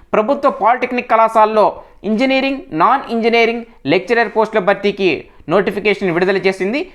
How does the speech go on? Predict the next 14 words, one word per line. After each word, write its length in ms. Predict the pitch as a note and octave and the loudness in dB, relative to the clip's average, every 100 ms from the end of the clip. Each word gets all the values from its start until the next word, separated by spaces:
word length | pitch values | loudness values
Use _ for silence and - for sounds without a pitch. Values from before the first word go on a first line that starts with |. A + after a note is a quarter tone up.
| - D3+ | -14 -2
మొత్తం 300 | F3+ C4 A3 | 0 0 -2
పోస్టుల 360 | A3 A3 A3+ | 0 -2 -2
సంఖ్య 400 | A3 A3 G#3 E3+ - | -4 -2 0 -2 0
తొంభై 240 | E3+ F#3 G3+ | 0 2 2
తొమ్మిది. 420 | G3 G3 D4 - - - | 2 0 -2 -6 -12 -4
సబ్జెక్టుల 440 | - F3+ B3 A#3 | -2 0 -2 2
వారీగా 280 | A3+ A3 G#3+ | 2 2 0
ఖాళీలు 540 | A3 G#3 G#3+ G#3 F3+ - | 0 0 2 2 0 2
ఆర్కిటెక్చరల్ 680 | F#3+ A#3+ A#3 F4 G3 A3+ A3 - | 2 2 0 -4 -2 0 0 -2
ఇంజనీరింగ్ 420 | G3+ G#3 G3+ G3+ - | -2 0 0 -2 -2
ఒకటి, 380 | - G3 C4 D4+ - - | -2 0 -4 -8 -14 -2
ఆటోమొబైల్ 560 | F#3+ A#3 C4+ A#3+ A#3 A#3+ - | 0 2 0 0 0 -2 -2
ఇంజనీరింగ్ 500 | G3+ G#3 G#3 G3+ G3 G3 | -2 0 0 0 -2 -2
ఎనిమిది, 420 | G#3 G#3 D4 | -2 -2 -4